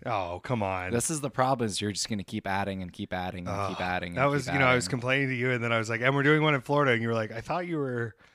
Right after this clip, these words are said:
Speaker 1: I thought you didn't wanna do this anymore."
Speaker 2: You, um, you're just <laughs> Miyazakiing it.
Speaker 1: <laughs> Oh, no. Uh, Philly is my boy in Heron.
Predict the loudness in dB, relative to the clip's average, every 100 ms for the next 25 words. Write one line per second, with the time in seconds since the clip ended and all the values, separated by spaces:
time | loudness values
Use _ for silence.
0 | _ _ _ _ -4 0 2 2 -2 -2
1 | -2 -2 -6 -8 -10 -8 -6 -6 -6 -2
2 | -2 -4 -8 -10 -14 -16 -10 -10 -8 -10
3 | -10 -12 -12 -8 -4 -2 -2 -2 -4 -4
4 | -8 -8 -10 -12 -14 -10 -8 -4 -4 -2
5 | 0 4 6 4 4 6 8 10 8 6
6 | 2 -2 _ -20 -18 -20 -20 -20 -10 2
7 | 4 6 4 2 2 4 6 6 4 2
8 | 2 4 4 4 4 6 6 4